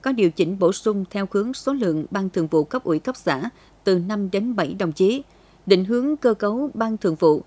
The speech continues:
ngoài các chức danh đã nêu ở chỉ thị ba mươi lăm, thì bổ sung thêm chức danh Phó Chủ tịch Ủy ban Nhân dân cấp xã. Đối với các đảng bộ, chi bộ, dự kiến kết thúc hoạt động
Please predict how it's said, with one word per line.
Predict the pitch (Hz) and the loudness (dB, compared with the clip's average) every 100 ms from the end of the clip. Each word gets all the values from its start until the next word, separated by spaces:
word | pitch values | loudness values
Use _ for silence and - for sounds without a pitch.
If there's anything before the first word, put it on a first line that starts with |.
| _ _ | _ _
ngoài | 196 185 170 | 0 2 0
các | 165 247 | -2 -6
chức | 294 - | -6 -4
danh | 214 202 | -4 -2
đã | 175 | -2
nêu | 190 214 214 190 - | -2 -2 -2 -4 -4
ở | 170 180 | -2 0
chỉ | - | -2
thị | 175 170 139 | 0 0 0
ba | 196 | -2
mươi | 185 | 0
lăm, | 190 175 - _ _ - | 0 -2 -8 _ _ -2
thì | 185 | 2
bổ | 175 | 2
sung | 233 240 220 | 2 -2 -4
thêm | 220 208 | -4 -4
chức | 196 285 - | -4 -6 -4
danh | 208 196 | -4 -4
Phó | - 185 247 - | -2 -4 -2 -4
Chủ | 185 | -2
tịch | 202 180 _ | -2 -6 _
Ủy | 180 | -8
ban | 233 208 | -6 -4
Nhân | 190 | -4
dân | 190 185 | -2 -2
cấp | 240 - | -4 -4
xã. | 180 143 220 _ _ _ _ _ - _ _ | -2 -2 -6 _ _ _ _ _ -20 _ _
Đối | 202 220 | 0 2
với | 262 | 2
các | 302 320 | 0 -2
đảng | 185 175 | -2 0
bộ, | 196 151 165 - | 2 2 0 -4
chi | 226 | -2
bộ, | 185 151 147 - _ | 2 0 0 -12 _
dự | 180 170 | 4 4
kiến | 214 240 285 | 2 -2 -2
kết | 311 | -4
thúc | - 175 | -4 -4
hoạt | 208 - | -4 -2
động | 175 147 | -2 -2